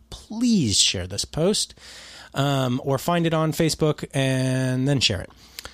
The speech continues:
Also, if you want to support the show, you can head on over to Shudder and enter H M T at checkout. That's shudder dot com. And H M T at checkout gets you thirty days free trial to stream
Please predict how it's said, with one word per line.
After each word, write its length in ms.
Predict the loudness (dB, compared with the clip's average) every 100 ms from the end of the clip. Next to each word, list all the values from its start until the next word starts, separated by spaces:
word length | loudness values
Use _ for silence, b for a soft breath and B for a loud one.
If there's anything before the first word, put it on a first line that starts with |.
| B B B B B B B 2
Also, 500 | 2 4 2 2 -2 -2
if 260 | 0 2
you 80 | 2
want 160 | 2 2
to 60 |
support 320 | 0 2 0
the 80 | 0
show, 160 | 2 2
you 160 | 2
can 140 | 0 -2
head 140 | 0
on 140 | 0 0
over 240 | 0 -2
to 280 | -2 0 2
Shudder 400 | 2 2 4 0
and 180 | 0 0
enter 380 | 0 0 -2 -2 0
H 260 | 2 2 0
M 280 | 2 2 0
T 340 | 0 2 0 -2
at 180 | -2
checkout. 400 | 0 0 0 -2
That's 220 | -2 -2 0
shudder 520 | 2 2 2 2 0
dot 540 | -2 0 2 2 -2
com. 560 | -2 0 2 2 2 0
And 360 | 0 2 2 0 0
H 180 | 2
M 140 | 4 4
T 160 | 2
at 80 | 2
checkout 400 | 2 2 2 2
gets 220 | 0 0
you 100 | -2
thirty 260 | 0 0 0
days 520 | 2 2 4 4 2 0 B B
free 380 | -4 2 4 4
trial 420 | 4 2 2 0
to 120 | 0
stream 420 | -2 0 0 0